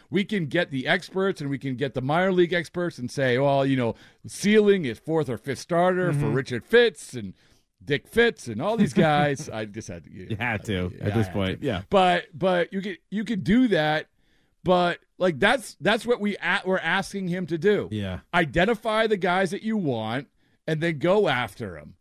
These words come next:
Speaker 1: And so, I mean, that was a small example, but
Speaker 2: Mm-hmm.
Speaker 1: so, so right now, I don't have a problem with it.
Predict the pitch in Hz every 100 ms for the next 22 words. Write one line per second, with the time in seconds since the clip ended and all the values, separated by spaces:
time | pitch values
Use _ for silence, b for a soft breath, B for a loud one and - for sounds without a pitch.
0 | _ 151 160 147 165 156 147 143 147 143
1 | 170 185 156 143 - 147 147 135 107 185
2 | 233 185 180 170 151 156 208 202 175 -
3 | 143 180 156 165 190 202 247 285 - 165
4 | 151 123 - 101 82 - -